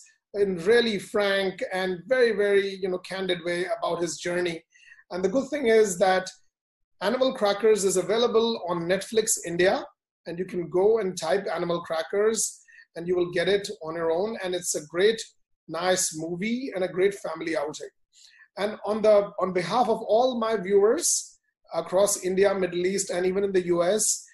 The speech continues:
Scott, many thanks for coming. And, uh,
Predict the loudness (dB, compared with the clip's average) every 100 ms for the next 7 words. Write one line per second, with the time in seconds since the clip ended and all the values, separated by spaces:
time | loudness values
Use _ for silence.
0 | _ -8 0 2 2 0 0 0 0 0
1 | 0 0 -2 0 -2 -2 -4 -4 -4 -4
2 | -6 _ _ _ _ _ -6 -2 0 -2
3 | 2 2 2